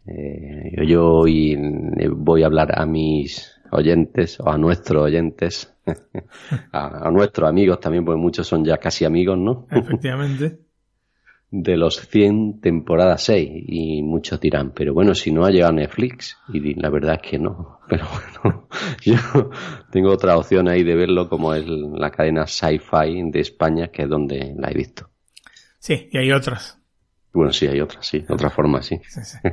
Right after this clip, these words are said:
Speaker 1: <laughs> Tampoco las vamos a enumerar todas, ¿no?
Speaker 2: No, no, creo que son archiconocidas. <laughs>
Speaker 1: Eh,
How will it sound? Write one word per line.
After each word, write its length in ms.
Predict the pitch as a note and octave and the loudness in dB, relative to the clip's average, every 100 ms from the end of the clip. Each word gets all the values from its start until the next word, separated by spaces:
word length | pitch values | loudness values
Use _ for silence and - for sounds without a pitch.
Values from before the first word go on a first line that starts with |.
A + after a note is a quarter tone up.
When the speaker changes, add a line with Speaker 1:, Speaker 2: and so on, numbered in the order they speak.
| - - | -6 -16
Speaker 1:
<laughs> 380 | - - - - | -16 -14 -16 -8
Tampoco 400 | - G2 F2 F2+ | 0 2 2 4
las 100 | F2+ | 4
vamos 260 | F2 F2 E2+ | 6 6 4
a 40 | |
enumerar 460 | E2 E2+ E2 D#2+ D2 | 4 2 2 0 0
todas, 260 | - E2 D#2 | 0 2 0
¿no? 160 | C3 | -2
Speaker 2:
No, 140 | F#3+ C#3 | -2 0
no, 240 | B2+ B2 | -2 -6
creo 220 | A#2+ C3 | -6 -6
que 340 | C3 B2+ C3+ - _ _ _ _ A#2+ | -6 -10 -10 -16 _ _ _ _ -14
son 240 | - C#3+ C#3 | -6 -2 0
archiconocidas. 720 | C3+ D#3 D3 D3+ D#3+ C3+ F#2+ - _ _ _ _ _ - - - | 0 0 2 2 0 -2 -4 -14 _ _ _ _ _ -20 -14 -6
<laughs> 240 | - - - - - - - - - - - - - - _ | -6 -6 -20 -20 -18 -18 -20 -20 -20 -20 -18 -20 -20 -20 _
Speaker 1:
Eh, 380 | - G2+ F#2 F2+ | -2 2 4 4